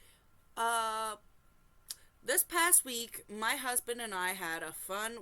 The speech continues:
week. Uh, apparently so. Um,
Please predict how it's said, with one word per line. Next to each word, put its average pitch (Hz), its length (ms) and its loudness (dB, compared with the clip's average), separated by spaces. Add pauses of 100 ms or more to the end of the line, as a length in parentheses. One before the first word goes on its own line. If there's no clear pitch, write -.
week. 180 400 -8 (160)
Uh, 185 300 -2
apparently 262 720 -2
so. 196 540 -2 (500)
Um, 185 680 -2